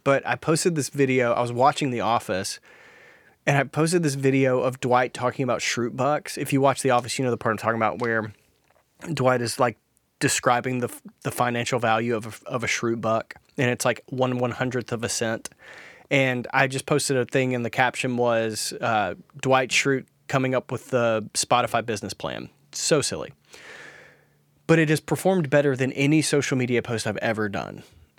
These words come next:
And it, I see how people get, like, wrapped up in it,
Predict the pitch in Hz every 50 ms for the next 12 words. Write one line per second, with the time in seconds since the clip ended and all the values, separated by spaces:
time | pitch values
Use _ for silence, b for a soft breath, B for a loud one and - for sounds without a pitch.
0 | _ _ _ _ _ _ - - 143 135 127 120 117 113 104 - - - b b
1 | b b b b b b b b b b - 160 151 143 - 147 143 143 - -
2 | - 196 175 165 170 147 - 165 143 143 147 156 143 135 127 117 - 113 107 107
3 | 110 - - 113 104 101 - 127 131 147 165 - -